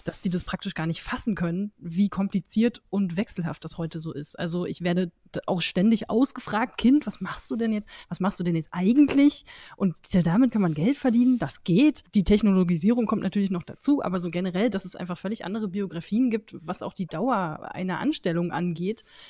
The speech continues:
wenn's denn überhaupt eine Anstellung gibt, das, das hat's früher einfach generell nicht gegeben, <laughs> sozusagen, um jetzt mal dieses Klischee rauszuholen. Ja, nicht, nicht in der Breite, sowieso nicht. Und da fällt mir ein, wir beide kennen uns ja auch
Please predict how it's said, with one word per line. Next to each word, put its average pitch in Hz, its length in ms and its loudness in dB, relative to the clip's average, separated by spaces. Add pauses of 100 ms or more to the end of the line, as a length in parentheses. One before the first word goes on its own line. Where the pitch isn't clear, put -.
(140)
wenn's 185 160 -2
denn 170 80 0
überhaupt 156 240 -4
eine - 80 -6
Anstellung 156 360 -6
gibt, 214 220 -6
das, - 220 -6
das 160 220 -10
hat's 165 160 -8
früher 196 280 0
einfach - 360 -10 (240)
generell 156 340 -4
nicht 180 300 2
gegeben, 175 480 6
<laughs> 165 60 2
sozusagen, 190 720 6 (320)
um 233 140 6
jetzt 208 160 2
mal 185 80 4
dieses 190 260 0
Klischee 190 320 -4
rauszuholen. 165 460 -4
Ja, 202 100 4
nicht, 262 220 6
nicht 240 180 4
in 254 120 4
der 220 120 6
Breite, 202 400 0
sowieso 185 320 0
nicht. 254 180 -2
Und 202 200 -2
da 185 60 0
fällt 202 200 0
mir - 80 -2
ein, 185 140 0
wir 208 140 4
beide 226 180 2
kennen 220 200 -2
uns 208 140 -6
ja - 100 -4
auch - 180 -6